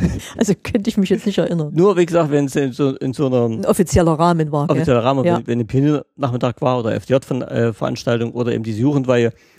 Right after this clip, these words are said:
Speaker 2: und es hieß jetzt, "Heute reden wir darüber", dann haben alle drüber gesprochen, aber von sich aus mal
Speaker 1: Dann hat man vielleicht auch vorher mal eine, eine Zeitung gelesen oder, oder einen Artikel in der Zei-, ja.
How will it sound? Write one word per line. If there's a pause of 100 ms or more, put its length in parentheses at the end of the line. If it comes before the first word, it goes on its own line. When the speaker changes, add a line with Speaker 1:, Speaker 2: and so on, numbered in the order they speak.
(120)
Speaker 2:
und
es (300)
hieß
jetzt,
"Heute
reden
wir
darüber", (340)
dann
haben
alle
drüber
gesprochen,
aber
von
sich
aus (380)
mal (920)
Speaker 1:
Dann
hat
man
vielleicht
auch
vorher
mal
eine,
eine
Zeitung
gelesen
oder,
oder
einen
Artikel
in
der
Zei-,
ja.